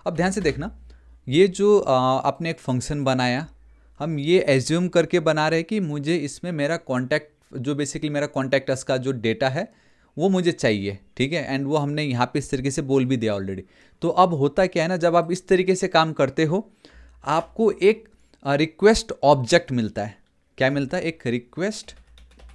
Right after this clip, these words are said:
ऑब्जेक्ट मिलता है, ठीक है? And स्पेलिंग सही कर दो आप, रिक्वेस्ट ऑब्जेक्ट, ठीक है?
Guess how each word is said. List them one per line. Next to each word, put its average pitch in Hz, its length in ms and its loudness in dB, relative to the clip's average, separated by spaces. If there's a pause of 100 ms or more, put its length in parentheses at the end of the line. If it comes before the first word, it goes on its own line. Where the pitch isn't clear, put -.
(680)
ऑब्जेक्ट 117 440 0
मिलता 95 280 -4
है, 95 120 -12
ठीक 143 140 -2
है? - 160 -8 (360)
And 120 300 -4
स्पेलिंग 143 400 -4
सही 131 200 -2
कर 117 200 -4
दो 104 100 -2
आप, 139 220 -2
रिक्वेस्ट 123 600 -8 (140)
ऑब्जेक्ट, 101 420 -4
ठीक 123 120 0
है? 87 80 -12